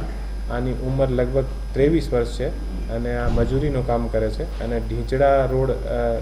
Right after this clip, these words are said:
સેનાનગરમાં રહે છે અને મૂળ નિવાસી એ યુ પીના છે. બીજો જે આરોપી અત્યારે પકડાયેલ નથી, આનું નામ સંદીપભાઈ મોતીલાલ રાઠોડ છે અને એ જામનગરના ડિફેન્સ કોલોનીના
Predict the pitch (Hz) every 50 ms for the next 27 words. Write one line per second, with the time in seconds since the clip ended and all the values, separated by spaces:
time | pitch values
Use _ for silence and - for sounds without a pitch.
0 | 110 - - 123 120 127 135 135 131 127 127 131 131 131 131 131 131 127 123 117
1 | 110 127 139 135 - 127 127 - - 117 117 117 117 113 113 123 127 131 127 123
2 | 117 117 117 117 117 117 110 - - 110 110 123 160 - - - - - - -
3 | 110 117 113 - 110 104 98 87 90 - - 92 - - - - - - - -
4 | - - - - 110 123 135 135 151 151 147 156 151 135 135 139 147 139 - 139
5 | 135 131 - 143 139 135 139 135 127 127 - - - - - - 131 131 135 135
6 | 135 127 120 139 151 - 123 117 117 - - - - - - - 113 123 131 127
7 | 131 135 135 131 117 - 123 123 127 127 143 147 135 123 127 127 131 127 123 120
8 | 117 - 131 131 131 127 123 110 113 127 131 - 151 156 139 135 - 120 123 135
9 | - - - - - - 131 117 120 120 120 120 113 117 127 131 123 117 117 113
10 | 113 123 127 131 131 127 131 127 131 127 127 123 131 - - 135 139 139 139 -
11 | 131 123 123 123 127 123 123 123 120